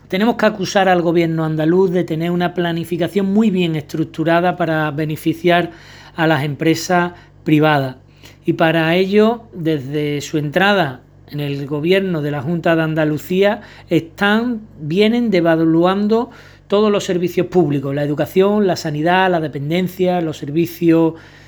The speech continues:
sociales, para llegar a lo que ya están consiguiendo, que cada vez más personas dependan de lo privado,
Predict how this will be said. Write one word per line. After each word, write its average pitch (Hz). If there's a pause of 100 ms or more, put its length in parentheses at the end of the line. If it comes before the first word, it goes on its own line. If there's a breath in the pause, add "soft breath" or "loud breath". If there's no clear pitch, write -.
(180 loud breath)
sociales, 170 (720)
para 160
llegar 170
a 220
lo 214
que 196
ya 185
están 185
consiguiendo, 180 (440 soft breath)
que 147
cada 156
vez 185
más 214 (520 loud breath)
personas 226
dependan 220 (300 loud breath)
de 165
lo 160
privado, 156